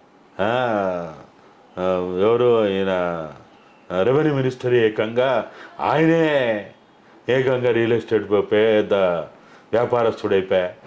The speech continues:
ఒక రెవెన్యూ మినిస్టరు రియల్ ఎస్టేట్ వ్యాపారాధిపతి అవుతాడా? ఉంటాడా అసలు? ఉండొచ్చా అట్లా?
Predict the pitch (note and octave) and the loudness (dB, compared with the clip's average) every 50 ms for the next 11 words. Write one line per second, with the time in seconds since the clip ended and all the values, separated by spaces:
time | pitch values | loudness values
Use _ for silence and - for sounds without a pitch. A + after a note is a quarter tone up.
0 | - - - - - - - - - - G2+ G#2+ A2+ G#2 G2 G2 A#2 B2+ C3+ D3 | -20 -20 -20 -20 -20 -20 -20 -8 -6 -4 -2 0 2 2 2 2 2 0 0 0
1 | D3 C3+ C3 B2+ B2+ A#2+ - - B2+ A#2+ A2 G2+ F2 F2 G#2 C3+ - - - _ | -2 0 -2 -2 -4 -6 -2 0 0 2 2 0 0 0 -2 -4 -6 -10 -16 _
2 | - - - - - - _ _ _ B2 C#3 D3 D3+ D#3 D3 - C#3+ C3 A#2+ A2+ | -20 -20 -20 -20 -20 -20 _ _ _ 0 2 4 4 2 2 2 0 0 2 2
3 | A#2 A#2 A2+ - A#2 G#2+ G#2+ G#2 G2 G#2+ G#2 A2 G#2 G2 G#2 G2 F#2+ B2+ A#2 G#2 | 2 0 2 0 0 2 2 0 0 -2 -2 -2 0 2 0 0 2 0 0 0
4 | G2+ A#2+ - - - - - - - - A2 B2 B2 D#3+ C#3+ C3 A#2 A2 - A2+ | -2 -2 -4 -10 -18 -20 -20 -20 -14 -10 -8 -4 -2 0 0 2 0 0 0 -2
5 | G#2 G2 G#2 B2+ D3 - - B2 G#2+ A2 A#2 C3+ D3 D#3+ - | -2 -2 0 -2 -2 0 0 -2 -2 -2 -4 -6 -6 -6 -8